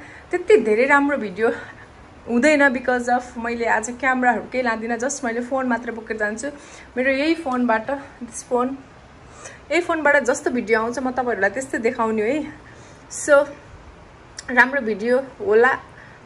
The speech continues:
I just guess only, होइन, तर content चाहिँ, like, अब बाटोमा के छ, कस्तो छ, बाटो कस्तो छ, त्यो सबै information म तपाईँलाई full दिन्छु त्यहाँ पुगेर। Okay, Good morning and नमस्ते है, म चाबेल चोक आइपुगेँ। अब चाहिँ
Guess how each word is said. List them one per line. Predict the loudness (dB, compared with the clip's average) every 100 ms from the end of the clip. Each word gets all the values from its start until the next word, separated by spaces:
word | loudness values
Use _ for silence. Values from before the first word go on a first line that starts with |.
| -20 -20 -8 2
I | 2
just | 2 -2 -4
guess | 0 2 2 0
only, | -2 2 2
होइन, | 2 2
तर | 0 0 0
content | 2 2 2 0 0
चाहिँ, | 0 0
like, | 0 0 -2
अब | -2 4
बाटोमा | 4 4 -2 -2
के | 0 -2
छ, | -2
कस्तो | -4 -4 -6
छ, | -6
बाटो | -2 -2 -2
कस्तो | -4 -2 -4
छ, | -2 -6 -8 -16 -12 -6
त्यो |
सबै | -2 0 0
information | 0 0 -2 -2 -6
म |
तपाईँलाई | -6 -2 0
full | 2 8 8
दिन्छु | 6 -4 -4
त्यहाँ | -4 -4
पुगेर। | -6 -4 -4 -6 -12 -18 -6
Okay, | -2 -2 -2 0 2 4 4 2 -8 -16 -14 -10 -8 -8 -8 -10 -8 -8 -8 -8 -6 -4
Good | -2 2
morning | 2 4 2
and | 2 0 2
नमस्ते | 0 0 -2 0 4 6
है, | 4 4
म | 2 4
चाबेल | 4 4 2 0
चोक | 0 2
आइपुगेँ। | 2 2 0 2
अब | 2 2 2
चाहिँ | 2 0